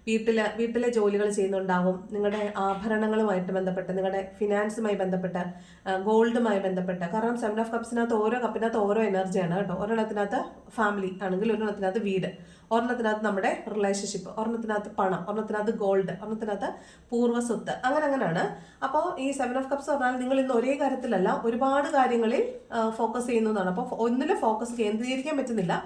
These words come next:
നിങ്ങൾ പല കാര്യങ്ങളിൽ കോൺസെൻട്രേറ്റ് ചെയ്യാൻ ശ്രമിക്കുന്നു എന്നാണ്, ഒന്നിലും ഫോക്കസ്ഡ് ആവാൻ പറ്റുന്നില്ല. അപ്പോൾ മൾട്ടി ടാസ്കിങ് ആണ്, ഒന്നിലധികം കാര്യങ്ങൾ ഇന്ന ദിവസം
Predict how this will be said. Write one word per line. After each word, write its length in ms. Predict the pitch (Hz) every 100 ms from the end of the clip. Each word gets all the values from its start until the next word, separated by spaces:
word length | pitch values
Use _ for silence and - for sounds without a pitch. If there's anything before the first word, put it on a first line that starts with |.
| - - - - -
നിങ്ങൾ 200 | 262 294 294
പല 180 | 277 330
കാര്യങ്ങളിൽ 440 | 311 254 240 277
കോൺസെൻട്രേറ്റ് 480 | - 220 214 220 220
ചെയ്യാൻ 260 | 220 208 226
ശ്രമിക്കുന്നു 560 | - 208 208 233 247
എന്നാണ്, 400 | 277 180 180 -
ഒന്നിലും 300 | 208 202 220
ഫോക്കസ്ഡ് 360 | 214 190 226 196
ആവാൻ 340 | 180 202 302 -
പറ്റുന്നില്ല. 360 | 190 190 180 175
അപ്പോൾ 120 | 208
മൾട്ടി 440 | 240 208 202 269 269
ടാസ്കിങ് 360 | 262 269 269
ആണ്, 140 | 185 226
ഒന്നിലധികം 680 | 208 214 226 240 247 262 240
കാര്യങ്ങൾ 300 | 190 202 190
ഇന്ന 140 | 190
ദിവസം 300 | 185 175 349